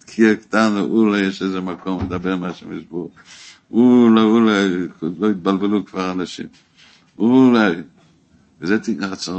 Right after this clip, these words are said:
ש-, ש-, שלוש שבועות האלה, צריכים, צריכים לעורר את ה-, את רחמי השם, שלא יהיה הלומה כזה, הכל נעלם, אוסל בשם טוב, שזה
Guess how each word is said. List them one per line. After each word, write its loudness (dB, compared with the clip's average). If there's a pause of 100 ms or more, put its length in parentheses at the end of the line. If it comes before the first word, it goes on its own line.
(280)
ש-, -16
ש-, -16
שלוש -8
שבועות -6
האלה, -4 (640)
צריכים, -8
צריכים -6 (540)
לעורר -2
את -10
ה-, -12
את -20
רחמי -8
השם, -8
שלא -10
יהיה -2
הלומה 0
כזה, -14
הכל -8
נעלם, -4
אוסל -6
בשם -6
טוב, -12
שזה -18